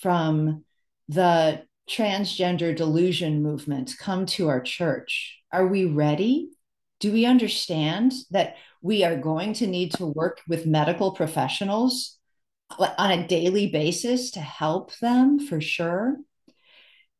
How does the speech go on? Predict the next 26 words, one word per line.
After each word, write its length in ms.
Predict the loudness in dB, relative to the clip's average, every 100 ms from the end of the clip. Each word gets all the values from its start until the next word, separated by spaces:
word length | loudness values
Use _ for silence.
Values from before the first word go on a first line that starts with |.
| 0
But 180 | 2 4
I 120 | 2
think 360 | 0 0 0
that 160 | 0 0
one 220 | 2 2
of 120 | 2
the 220 | 0 -2 -2
issues 580 | -2 -2 -2 -2 -6 -6
on 220 | -4 -2
board 300 | 0 0 0
that 200 | -4 -2
really 260 | 0 0 0
makes 280 | -2 -4 -6
it 80 |
difficult 560 | -4 -6 -6 -4 -6 -6
is 200 | -4 -2
that 200 | -2 -2
the 240 | -2 -2 -2
evangelical 680 | 0 0 2 0 0 -4 -8
church 500 | -4 -4 -4 -10 -6
is 180 | -4 -2
a 80 | 0
mess. 640 | 2 0 -6 -12 -10 -10 -8
It's 180 | -6 -6
a 60 |
disaster. 880 | -4 -4 -2 -4 -6 -10 -12 -14 -16